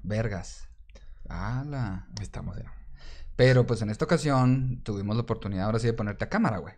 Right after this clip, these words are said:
Speaker 1: Porque
Speaker 2: Sí.
Speaker 1: siempre andas ahí tú de sacatón, güey. De que, "No, no quiero que te verga, eh, eh". <laughs> Aunque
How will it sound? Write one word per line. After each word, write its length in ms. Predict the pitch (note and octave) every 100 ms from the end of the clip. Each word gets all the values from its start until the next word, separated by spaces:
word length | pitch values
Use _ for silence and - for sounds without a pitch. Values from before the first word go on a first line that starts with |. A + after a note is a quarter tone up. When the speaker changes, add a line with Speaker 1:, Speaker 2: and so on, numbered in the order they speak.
| -
Speaker 1:
Porque 220 | A#2+ G2+
Speaker 2:
Sí. 80 | F#2
Speaker 1:
siempre 340 | G#2 G#2+ B2
andas 240 | B2+ B2+ C3
ahí 160 | A2+
tú 160 | A#2 B2
de 80 | B2
sacatón, 480 | B2+ B2 G#2+ D#3 D#3+
güey. 300 | B2+ A#2+ B2+ - - -
De 100 | C3
que, 100 | B2+
"No, 180 | F3 D4
no 140 | D4+
quiero 300 | - D#4+ D#4
que 100 | F3+
te 80 | A#3+
verga, 280 | B3 C#4+ C#4
eh, 340 | B3 C#4 B3 -
eh". 400 | - C#4+ G#3+ D#3+
<laughs> 480 | - - G3+ F#3+ - - - - - -
Aunque 720 | B2 B2+ C3 C3 B2+ A#2 A2+